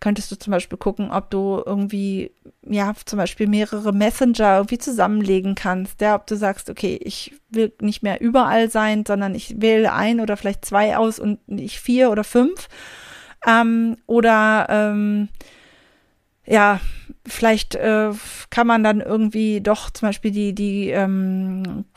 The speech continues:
das Kundenmanagement über ClickUp mitmachen oder über, über irgendein anderes,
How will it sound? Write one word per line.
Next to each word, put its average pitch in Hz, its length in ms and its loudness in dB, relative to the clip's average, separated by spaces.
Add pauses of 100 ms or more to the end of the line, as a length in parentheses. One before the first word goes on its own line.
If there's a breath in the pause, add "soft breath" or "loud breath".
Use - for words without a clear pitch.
(100)
das - 200 -8
Kundenmanagement 220 1120 2
über 208 680 2
ClickUp - 420 0
mitmachen 226 640 0
oder 196 240 0
über, 196 260 0
über 196 180 -2
irgendein 208 280 -4
anderes, 240 400 0